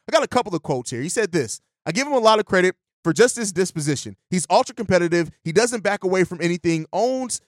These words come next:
things he needs to improve on, takes on defensive matchups, will play any role you ask him to play. He's got a great deal of confidence and belief in himself,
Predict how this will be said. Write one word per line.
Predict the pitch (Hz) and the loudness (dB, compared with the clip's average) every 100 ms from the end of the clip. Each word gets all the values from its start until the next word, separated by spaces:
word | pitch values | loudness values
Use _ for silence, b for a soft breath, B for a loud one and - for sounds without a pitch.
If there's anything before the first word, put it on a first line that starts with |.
| _ | _
things | 202 208 208 - | 0 0 0 -2
he | 190 | -2
needs | 196 202 185 | -4 -4 -2
to | |
improve | 190 165 190 170 | -4 -2 -4 0
on, | 170 165 | 0 2
takes | 220 233 | 2 0
on | 214 220 | 0 -2
defensive | 190 208 196 180 | -4 -6 -10 -6
matchups, | 165 165 175 147 | -4 -2 -4 -4
will | 147 240 | -2 -2
play | - 226 196 | 0 -2 0
any | 226 233 | -4 -2
role | 208 208 | 2 2
you | 185 | 2
ask | 185 185 | 2 0
him | 185 | -4
to | 180 | -4
play. | 233 160 - _ _ | -2 -2 -4 _ _
He's | 202 | 0
got | 202 190 | 2 4
a | |
great | 160 240 | 4 2
deal | 247 226 | 2 -2
of | |
confidence | - 196 202 190 180 | 0 -2 -2 -4 -4
and | 180 | -4
belief | 160 151 196 247 - | -2 -2 -2 -4 -4
in | 165 | -2
himself, | 156 135 160 139 | 0 0 0 0